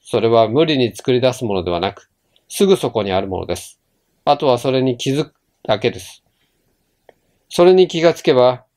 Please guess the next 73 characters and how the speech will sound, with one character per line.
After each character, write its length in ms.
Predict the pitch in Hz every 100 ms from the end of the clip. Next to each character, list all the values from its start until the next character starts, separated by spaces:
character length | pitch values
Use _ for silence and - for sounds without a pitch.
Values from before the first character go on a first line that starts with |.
| -
い 80 | 139
つ 140 | 151
で 80 | 139
も 140 | 110
そ 120 | 95
れ 160 | 110 123
に 80 | 120
つ 140 | 135
い 80 | 123
て 120 | 104
声 240 | - 135 113
を 60 |
か 140 | 113 107
け、 240 | 117 -
そ 120 | - 117
の 120 | 113
共 260 | - 147 165
有 160 | 165
さ 160 | 160 160
れ 100 | 151
て 120 | 156
い 40 |
る 100 | 143
問 180 | 139 147
い 20 |
に 120 | 143 135
つ 120 | 147
い 100 | 127
て 280 | 131 131 -
話 300 | 95 101 110
し 80 | 120
始 240 | 117 110
め 100 | 117
る 80 | 113
こ 100 | 117
と 100 | 147
が 120 | 131
で 100 | 113
き 100 | 92
ま 100 | 110
す。 240 | - - _ _ _ _ -
自 140 | 135
由 160 | 175 196
に 160 | 151 120
話 400 | 123 117 123 117
を 80 |
さ 160 | 98 95
せ 100 | 104
る 100 | 101
こ 100 | 95
と 100 | 95
が 80 | 78
で 100 | 69
き 100 | -
ま 80 | -
す。 200 | - _ _ _ _ _ _ _ -
部 100 | 143
下 140 | 151
は 120 | 127
問 180 | 117 131
い 40 | 135
か 140 | 147
け 80 | 151
る 80 | 139
こ 120 | 131
と 80 | 123
に 100 | 113
よ 100 | 110
っ 100 | -
て、 280 | 127 127 - _ _ _ _
普 140 | - 170
段 200 | 175 120
は 260 | 90 -